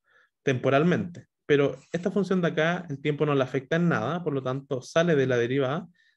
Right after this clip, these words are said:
y la derivada temporal solamente afecta a la función h. Y esa derivada la vamos a anotar como h punto de t. Ya simplemente va a ser una distinción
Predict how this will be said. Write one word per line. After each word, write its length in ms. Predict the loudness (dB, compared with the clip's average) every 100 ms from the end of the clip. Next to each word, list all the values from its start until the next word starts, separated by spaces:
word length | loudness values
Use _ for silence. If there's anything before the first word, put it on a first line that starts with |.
| _ _ -6
y 80 | 0
la 400 | 0 0 -4 -4
derivada 420 | -2 2 2 2
temporal 360 | 0 -2 -2 -2
solamente 480 | -2 -2 -2 -4
afecta 520 | -4 -6 -8 _ -2 0
a 160 | 0
la 100 | -2
función 420 | -2 -4 -2 -4 -2
h. 260 | -4 -6 -20 _ _ _ _ _ _ -2
Y 60 |
esa 380 | -2 2 2 2 0
derivada 500 | 0 2 2 2 2
la 120 | 0
vamos 200 | 0 -2
a 40 |
anotar 280 | -4 -6 -6
como 280 | -4 -2 -2
h 200 | -4 -6
punto 600 | -2 0 0 0 0 0
de 140 | -2
t. 200 | -4 -8 -16 _ _ -16
Ya 80 | -10
simplemente 400 | -4 -2 2 0
va 60 |
a 20 |
ser 120 | 0 0
una 100 | -2
distinción 640 | -2 -4 -2 -2 -2